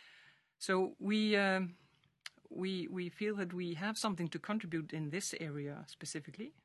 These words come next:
and in other areas. And we may not have much to contribute in other areas. So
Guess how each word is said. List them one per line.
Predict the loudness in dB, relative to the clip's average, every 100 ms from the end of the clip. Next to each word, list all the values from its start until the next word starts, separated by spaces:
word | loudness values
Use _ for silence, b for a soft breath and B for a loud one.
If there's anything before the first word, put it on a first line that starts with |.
| -8
and | -6 -6
in | -6 -6
other | -6 -6
areas. | -6 -6 -10 -14 B B B B
And | 2 2 2
we | 2 2
may | 2
not | 0 0 -2
have | -2
much | -2 -4 -6
to | -6
contribute | -6 -4 -4 -4
in | -2 -4
other | -4 -2
areas. | -2 -4 -6 -6
So | -2 -2 -2